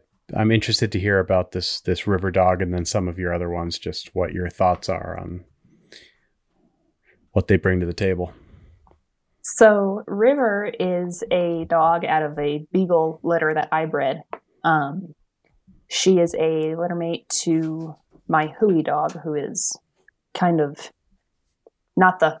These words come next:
Speaker 2: O G beagle, but he was my first purebred that really, um,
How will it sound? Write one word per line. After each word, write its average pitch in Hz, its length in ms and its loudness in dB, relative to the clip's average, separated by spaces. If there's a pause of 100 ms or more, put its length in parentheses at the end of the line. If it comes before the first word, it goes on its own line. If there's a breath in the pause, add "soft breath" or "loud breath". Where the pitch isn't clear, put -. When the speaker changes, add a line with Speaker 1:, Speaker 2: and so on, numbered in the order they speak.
(100)
Speaker 2:
O 185 160 4
G 180 280 0
beagle, 156 480 0 (100)
but - 220 2 (360)
he 190 180 4
was 175 400 0 (460)
my 170 160 4
first 180 440 -4
purebred 160 640 -2
that 147 160 0
really, 156 720 -4 (160)
um, 143 460 -6